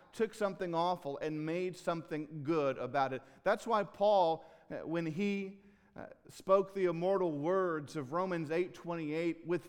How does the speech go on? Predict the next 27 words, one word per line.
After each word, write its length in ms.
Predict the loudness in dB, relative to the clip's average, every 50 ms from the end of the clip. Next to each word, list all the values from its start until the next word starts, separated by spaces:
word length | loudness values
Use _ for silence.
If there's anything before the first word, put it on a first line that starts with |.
| -8 -4
force, 300 | -2 0 0 0 -2 -4
he 120 | -6 -6
says, 320 | -4 0 0 0 0 0 -2 -4
"And 240 | -4 -2 -2 0
we 140 | 0 2 2
know." 800 | 2 2 4 6 8 10 10 10 10 8 8 6 4 0 -4 -8 -14 -20 -20 _ _ _ _ _ _ _ _ _ _ _ _ _ -6
That 200 | -4 -4 -4 -4
word 280 | -4 -4 -4 -4 -4 -6
means 440 | -8 -6 -6 -6 -8 -8 -10 -12 -16 -20 _ -10 -6 -6
experientially 960 | -6 -6 -8 -4 2 4 6 6 8 8 6 4 4 0 -4 -4 -2 -2
we 160 | 0 0 0 0
know 320 | 0 0 2 0 0 -2 -4 -10 -8 -6
in 160 | -4 -2 0
the 80 | 0
depths 480 | -2 0 4 6 8 8 6 4 0 -6
of 120 | -6 -4
who 120 | -2 -4 -4
we 220 | -2 -2 0 0
are 160 | 2 2 0
that 180 | 0 -4 -4 0
God 260 | 0 2 2 0 0
causes 460 | 0 4 6 6 6 6 4 0 4
all 260 | 8 8 8 8 8 6
things 360 | 4 0 -2 -2 -2 -6 -4
to 100 | -4 -2
work 220 | 0 0 -2 -2
together 440 | -4 -4 -2 0 0 0 0 -2